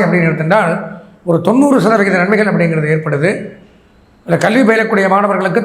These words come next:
தொண்ணூறு சதவிகித நன்மைகள், கலைத்துறை, அரசியல்வாதிகள், பெண்களுக்கு நூறு சதவிகித நன்மைகள், சுய தொழில், உத்தியோகம்,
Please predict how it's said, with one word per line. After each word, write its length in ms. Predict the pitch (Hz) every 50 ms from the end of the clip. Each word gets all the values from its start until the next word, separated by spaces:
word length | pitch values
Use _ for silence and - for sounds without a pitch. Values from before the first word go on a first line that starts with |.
| -
தொண்ணூறு 240 | 190 185 202 208 196 170
சதவிகித 320 | 180 180 185 175 170 156 156 156
நன்மைகள், 300 | 165 196 196 170 214 - - 208 - - - - - - - _ _ _ - -
கலைத்துறை, 460 | 196 240 247 202 - 254 233 220 208 - - 123 156
அரசியல்வாதிகள், 720 | 202 226 160 220 240 226 208 196 196 196 190 175 170 165 - -
பெண்களுக்கு 500 | 180 202 220 214 220 208 196 - 208 180 160 147 143
நூறு 200 | 165 220 254 269 233 175
சதவிகித 300 | 214 208 196 190 180 170 160
நன்மைகள், 300 | 165 180 185 170 214 262 277 - - - - - - - _ _ _
சுய 240 | - - 196 226 247 233 - 226
தொழில், 280 | 208 202 202 175 175 185
உத்தியோகம், 460 | 175 180 214 233 220 196 196 185 170